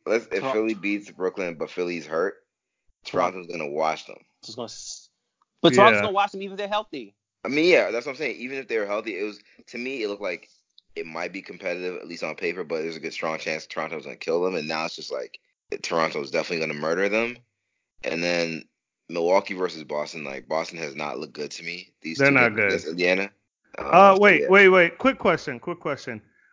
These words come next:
Speaker 3: When did washing someone go from a tender act of, like, care and love to killing or murdering synonyms? Is that New York's fault? I think that's New York's fault.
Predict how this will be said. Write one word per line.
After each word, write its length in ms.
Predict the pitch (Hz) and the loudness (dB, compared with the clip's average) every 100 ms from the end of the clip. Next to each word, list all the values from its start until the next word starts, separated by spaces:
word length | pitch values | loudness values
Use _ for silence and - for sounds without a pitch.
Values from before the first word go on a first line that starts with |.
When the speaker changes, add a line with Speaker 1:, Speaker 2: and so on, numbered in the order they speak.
| _ | _
Speaker 3:
When 300 | - 165 262 | -4 0 2
did 400 | 302 320 294 214 | 2 2 0 0
washing 560 | 131 123 139 170 196 185 | -2 4 6 6 2 -4
someone 480 | - 190 180 180 156 | -2 -2 0 -2 0
go 220 | 135 139 | 2 2
from 300 | - 151 135 | 2 0 2
a 160 | 120 101 - | 0 -2 -6
tender 460 | - 165 156 156 147 | -2 0 4 4 4
act 420 | - 131 135 - | 4 4 2 0
of, 220 | 123 107 | -2 -2
like, 420 | 107 98 - - - _ - | -2 -4 -6 -16 -20 _ -2
care 420 | 156 143 147 135 | 2 4 4 4
and 180 | 117 110 | 2 2
love 540 | 123 131 131 123 - | 2 2 2 -2 -10
to 540 | - 139 123 117 110 110 _ _ _ _ _ - | -4 0 2 2 0 -6 _ _ _ _ _ -4
killing 420 | - 170 160 147 | 4 6 6 2
or 160 | 127 120 | 0 0
murdering 500 | 120 120 104 95 92 | 2 2 2 -4 -6
synonyms? 760 | - 120 104 87 85 - - _ _ - | -2 0 0 -4 -8 -16 -20 _ _ 2
Is 120 | 160 | 8
that 180 | 226 240 | 8 8
New 100 | 208 | 8
York's 280 | 185 180 - | 6 4 4
fault? 300 | 190 196 190 | 6 6 4
I 100 | 165 | 0
think 220 | 233 214 | 0 -2
that's 160 | 202 170 | 0 -2
New 120 | 156 | 0
York's 260 | 123 101 - | -2 -4 -8
fault. 180 | 95 | -12